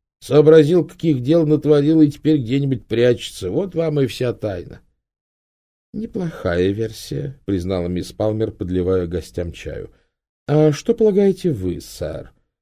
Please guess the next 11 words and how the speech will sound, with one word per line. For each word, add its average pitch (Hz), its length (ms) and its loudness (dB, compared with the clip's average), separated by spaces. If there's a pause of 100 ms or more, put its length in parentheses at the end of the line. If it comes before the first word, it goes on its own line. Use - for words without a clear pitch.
(220)
Вам 135 420 2
это 127 240 0
дело 110 340 2
тоже 226 260 -4
кажется 104 540 -4
менее 90 520 -4
загадочным, 87 800 -6
чем 92 260 -8
история 87 480 -6
Джека 92 400 -8
Потрошителя?» - 800 -16